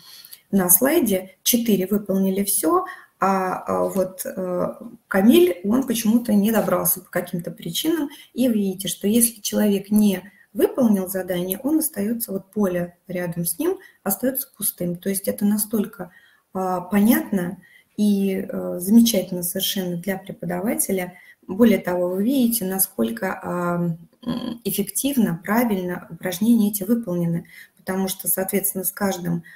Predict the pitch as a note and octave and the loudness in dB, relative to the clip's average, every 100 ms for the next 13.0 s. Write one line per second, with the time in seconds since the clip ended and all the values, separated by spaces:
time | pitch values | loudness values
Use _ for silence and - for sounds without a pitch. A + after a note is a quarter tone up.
0 | - _ F#3 F3 F3 E3+ - F3+ F#3+ F#3+ | -20 _ -6 -2 0 0 -2 0 0 0
1 | A#3 F4+ A#3 F3 F3+ A#3 A#3 F3+ F3 F3+ | 0 0 0 0 0 0 -2 -4 -4 -4
2 | - F#3+ F#3 F3 - G3 A#3+ C#4 G#3+ - | -4 -4 -4 -6 -6 0 2 2 0 -2
3 | A3+ - F3 - G3+ - G3+ F#3+ E3+ E3+ | -4 -4 -6 -4 -4 -2 -2 0 0 0
4 | E3+ D#3+ - - - - - G#3 A3+ A3+ | 0 -2 -6 -14 -20 -20 -10 -4 -2 0
5 | G#3 G3 F#3 F3 E3 E3 - F3 G#3 - | 0 0 -2 -2 -2 -4 -10 -6 -4 -2
6 | G#3+ G#3 A3 G#3+ A#3+ C4 G#3 F3 E3 E3+ | -4 -4 -4 0 2 4 2 -2 -6 -6
7 | G3 G#3 F3 E3+ F3 - E3+ E3 - - | -6 -6 -6 -6 -6 -6 -6 -8 -12 -12
8 | - - F3+ - F#3+ F#3+ F#3 F3+ F#3 - | -10 -8 -6 -4 -2 -2 -2 -4 -4 -6
9 | - F3+ A3+ G3+ - E3+ E3+ - E3+ - | -10 -4 -2 -2 -4 -4 -4 -4 -8 -8
10 | G3+ - G#3+ A3 G#3+ G#3 G3 A3+ B3+ F#3+ | -10 -4 -2 0 2 0 0 2 2 0
11 | E3+ - F#3+ G3+ E3+ F3+ G3 - - - | -4 -6 -6 -4 -2 -2 -2 -8 -20 -20
12 | - - F#3+ E3+ - E3+ E3 D#3+ D#3+ | -14 -2 0 2 0 0 0 -2 -4